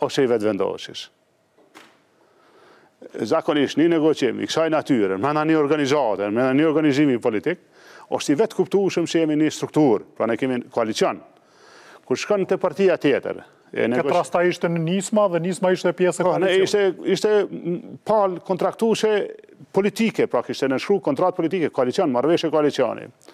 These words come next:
Speaker 1: E, mënyra si kanë shku, ta zom, ose te Albena, ose te dikush tjetër, e, mënyra si kanë shku te të tjerët, në fakt, i, i, i vetmi që foli pak ma sinqert ishte zoti Hoxha, tha, "Mu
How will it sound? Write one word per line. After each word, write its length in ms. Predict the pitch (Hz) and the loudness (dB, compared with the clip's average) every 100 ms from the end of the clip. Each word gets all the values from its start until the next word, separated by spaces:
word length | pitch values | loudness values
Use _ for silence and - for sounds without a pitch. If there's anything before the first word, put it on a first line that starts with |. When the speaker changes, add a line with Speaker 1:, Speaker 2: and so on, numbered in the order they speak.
| - - - - - | -20 -20 -20 -20 -6
Speaker 1:
E, 80 | - | -2
mënyra 400 | 131 185 214 214 | 0 2 4 2
si 300 | - 202 170 | 2 2 2
kanë 200 | - 170 | -2 -4
shku, 300 | - 170 151 | 0 0 2
ta 140 | 147 | 0
zom, 280 | 139 139 131 - | 2 0 -2 -4
ose 240 | 143 196 | -2 0
te 100 | 185 | 2
Albena, 640 | 160 120 107 98 107 117 - | 2 2 0 0 -2 -4 -2
ose 260 | 127 196 | -2 0
te 80 | 190 | 0
dikush 320 | 190 185 160 | 0 0 -2
tjetër, 400 | - 101 90 - - _ - - - | 0 0 0 -4 -10 _ -20 -20 -10
e, 100 | - | -4
mënyra 400 | 120 139 185 190 | 0 4 4 4
si 120 | 185 175 | 2 -2
kanë 160 | 180 | -2
shku 240 | - 196 180 | 0 0 0
te 80 | 160 | -2
të 140 | 208 | -2
tjerët, 480 | - 202 139 - - - _ _ _ - | 0 2 2 0 -4 -14 _ _ _ -10
në 80 | 131 | -4
fakt, 280 | 147 - | -4 -6
i, 180 | - 120 120 110 143 | -8 -6 -6 -8 -12
i, 60 | - - - | -16 -6 0
i 40 | 139 | 2
vetmi 240 | 185 160 | 2 2
që 120 | 143 143 | 0 0
foli 280 | 170 160 | 2 2
pak 220 | 156 147 - | 0 -2 -2
ma 80 | 143 | -2
sinqert 400 | - 123 127 - | -2 0 0 0
ishte 200 | 151 139 | 0 2
zoti 180 | 143 143 | 2 4
Hoxha, 440 | 139 160 139 160 - - - - | 4 4 2 0 -4 -20 -20 -4
tha, 100 | 151 | -4
"Mu 140 | 151 | 0